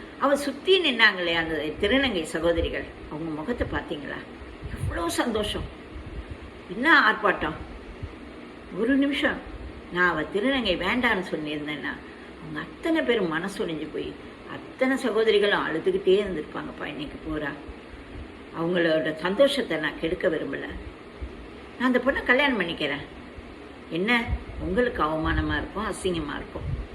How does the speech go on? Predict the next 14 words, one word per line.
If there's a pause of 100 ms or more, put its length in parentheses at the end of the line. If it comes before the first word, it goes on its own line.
(460)
நான்
தனியா
அழைச்சிட்டு
போயிடுறேன், (760)
நாங்க
ஒரு
குழந்தையை
தத்தெடுத்துக்கிறோம் (1700)
அப்படின்னு
சொல்றான். (800)
அப்பா, (260)
தாம்பத்திய
வாழ்வு (160)
வாழ்ந்தாதானப்பா